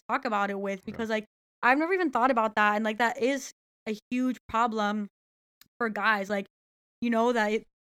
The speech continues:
Speaker 1: sometimes they don't feel comfortable talking about, like, problems or whatever with other guys, so.
Speaker 2: That's also kinda why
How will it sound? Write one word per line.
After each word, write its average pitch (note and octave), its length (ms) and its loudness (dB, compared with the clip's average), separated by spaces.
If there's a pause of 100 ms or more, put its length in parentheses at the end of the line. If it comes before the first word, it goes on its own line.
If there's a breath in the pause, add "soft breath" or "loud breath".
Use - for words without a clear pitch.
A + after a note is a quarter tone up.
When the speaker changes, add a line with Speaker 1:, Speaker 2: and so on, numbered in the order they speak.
(100)
Speaker 1:
sometimes C4 340 0
they A#3 140 -2 (120)
don't A3 240 -2
feel A3+ 80 0
comfortable G#3 380 -8 (100)
talking G3+ 320 -6
about, G3 280 -4
like, F#3+ 180 -6 (320)
problems G#3 460 -4
or F#3+ 400 -6
whatever F#3+ 520 -8 (320)
with F#3+ 80 -10 (180)
other F#3+ 260 -6
guys, F3+ 400 -10 (100)
so. F#3 280 -10
Speaker 2:
That's - 220 -6
also C3 220 -4
kinda A2+ 340 -4
why F#2+ 220 -2